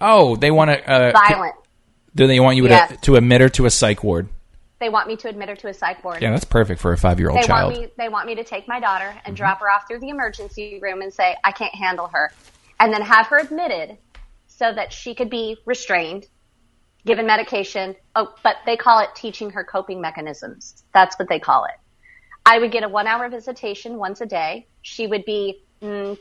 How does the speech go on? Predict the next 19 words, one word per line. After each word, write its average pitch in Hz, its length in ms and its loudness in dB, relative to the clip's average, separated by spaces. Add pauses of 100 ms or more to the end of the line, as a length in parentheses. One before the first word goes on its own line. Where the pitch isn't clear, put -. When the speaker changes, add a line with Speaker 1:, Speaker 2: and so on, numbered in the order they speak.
Speaker 2:
like, - 240 -6
two 233 220 -8
hundred 220 340 -4
and 190 100 -10
twenty-eight 214 440 -8
miles 196 300 -2
away 202 180 -6
from 170 240 -12
me. 156 240 -16 (1700)
And 208 380 0
they 226 120 -8
wanna 247 160 -4
keep 320 300 -12
her 202 260 0
under, 202 480 -6
like, 196 420 -2
a, 180 400 -2 (120)
a 160 360 -6 (1400)
lockdown 165 640 0